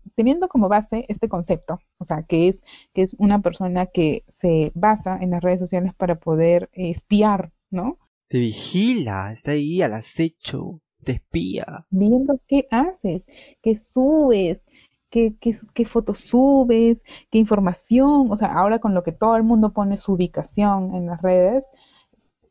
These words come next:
Speaker 1: en dónde estás, cuánto tiempo estás ahí, este, a qué hora sales del trabajo, a qué hora entras a la universidad,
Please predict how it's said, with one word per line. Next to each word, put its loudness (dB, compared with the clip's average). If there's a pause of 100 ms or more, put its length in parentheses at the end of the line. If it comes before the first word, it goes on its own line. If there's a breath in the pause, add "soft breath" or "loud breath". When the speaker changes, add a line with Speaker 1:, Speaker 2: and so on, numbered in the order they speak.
(160)
Speaker 1:
en 4
dónde 0
estás, 2 (420 soft breath)
cuánto 0
tiempo -4
estás -4
ahí, 4 (260 loud breath)
este, -2
a -2
qué -2
hora 2
sales -2
del -2
trabajo, 2
a -2
qué -4
hora 2
entras -4
a -6
la -4
universidad, 0